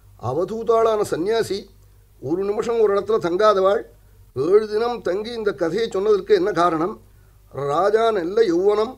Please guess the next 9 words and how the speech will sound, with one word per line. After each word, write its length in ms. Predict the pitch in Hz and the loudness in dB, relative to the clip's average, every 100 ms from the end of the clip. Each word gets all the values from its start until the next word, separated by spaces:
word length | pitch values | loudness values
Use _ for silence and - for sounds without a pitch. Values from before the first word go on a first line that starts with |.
| - | -16
யுவைஷதோத்ஸ்ரஷ்டு 1120 | 131 151 185 202 214 196 208 208 - - - - | -10 -4 -4 -2 -4 2 4 4 2 0 0 -4
மகோ 480 | 214 135 185 208 208 | -4 -2 4 4 4
சகாசுபிகி, 800 | 139 147 185 180 185 202 208 349 - - _ _ _ 127 | 0 -2 -2 0 -2 -4 -6 -10 -16 -20 _ _ _ -8
யுவா 500 | 156 185 208 226 - | 0 2 2 2 -2
ஐஷதா, 580 | 151 180 196 190 214 247 - - - _ - | -6 -4 -2 2 2 2 -6 -20 -20 _ -8
நல்ல 320 | 139 180 226 | -6 0 2
யௌவனத்திலே 640 | 180 170 208 202 151 196 233 - _ - - | 2 2 0 0 -2 -2 -4 -8 _ -20 -12
ராஜ்யத்தை 580 | 131 147 180 202 226 233 | -4 -2 -2 -2 0 2
விட்டுவிட்டு 540 | 185 185 170 190 214 | 2 0 -2 -2 -4